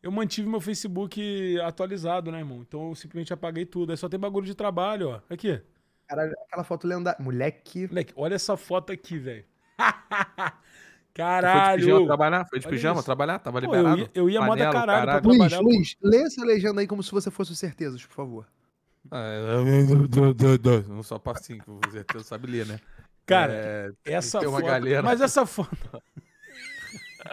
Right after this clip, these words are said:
Speaker 1: Vai, vai, vai, vai.
Speaker 3: Me excedi aqui, perdão. Perdão a todos.
Speaker 1: Não faz com ele, não. Faz com ele, não. Não faz com ele.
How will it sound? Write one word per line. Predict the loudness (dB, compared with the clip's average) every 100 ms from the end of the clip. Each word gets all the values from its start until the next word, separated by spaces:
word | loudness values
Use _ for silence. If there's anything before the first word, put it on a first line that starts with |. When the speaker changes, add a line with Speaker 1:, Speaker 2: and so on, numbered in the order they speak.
| -14 -16 -20 _ -10
Speaker 1:
Vai, | -8 -6
vai, | -6 -6
vai, | -6 -10 -14
vai. | -16 -20 -6
Speaker 3:
Me | -4
excedi | -2 -2 -2 -4
aqui, | -4 -6
perdão. | -2 -2 -2 -6 -10 -10
Perdão | -6 -6 -6
a |
todos. | -10 -10
Speaker 1:
Não | -8
faz | -4 -4 -4
com | -8
ele, | -12
não. | -12 -18 -20 _
Faz | -18 -16
com | -20
ele, | -20 -20 _ _
não. | -12 -6
Não |
faz | -2 -2 -4
com | -12
ele. | -12 -14